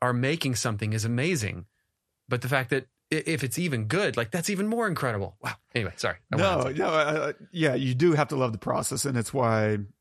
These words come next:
Speaker 2: you know, you're going into the studio, you, you're the director, and you having a really strong vision of what it is you're trying to do is so crucial, um, because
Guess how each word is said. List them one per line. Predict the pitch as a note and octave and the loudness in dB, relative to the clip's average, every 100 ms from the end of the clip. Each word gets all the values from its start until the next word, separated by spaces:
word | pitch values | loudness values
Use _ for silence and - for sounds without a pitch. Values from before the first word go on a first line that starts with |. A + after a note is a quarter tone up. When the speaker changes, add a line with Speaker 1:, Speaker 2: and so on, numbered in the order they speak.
| _ _ | _ _
Speaker 2:
you | A#2+ | -4
know, | G#2 | -2
you're | G#2+ B2+ | 0 2
going | B2 B2 A2+ | 2 0 0
into | G2+ A2 | -4 -6
the | |
studio, | G#2+ D#3 D3 A2 G#2 | -6 -2 0 0 0
you, | G#2 A#2 A#2 | 0 0 -2
you're | A#2+ A2+ A2+ | -2 -2 0
the | A2 | 0
director, | A#2 A#2 - B2+ A2 - - - _ _ | 0 -2 -4 -10 -12 -20 -20 -20 _ _
and | A#2+ A2 G#2+ | -4 -2 0
you | B2+ A#2+ | 0 2
having | A#2 A2+ | 2 0
a | G#2+ | 0
really | G#2+ D3+ D#3 C3 | -2 0 0 -2
strong | - D#3 C3 | -2 -2 0
vision | A2+ C3 A2 A2 | 0 0 0 -2
of | G2+ | -2
what | A#2 A#2+ | -2 0
it | A2+ | 0
is | G#2+ | -2
you're | G2+ | -4
trying | - B2 | -4 -4
to | G#2 | -2
do | B2+ D3+ A2+ G#2+ - - _ _ | -2 0 -2 -4 -8 -18 _ _
is | - | -10
so | - - D#3+ D#3 D3 D3+ | -8 -6 -6 -4 -4 -6
crucial, | - D#3+ D3+ C3 B2 B2 - _ _ - | -2 0 0 -2 -4 -6 -12 _ _ -6
um, | A2+ A2 - C#3+ - | -2 -2 -2 -6 -6
because | - A2 B2 G#2+ G2 | -6 -2 0 0 -2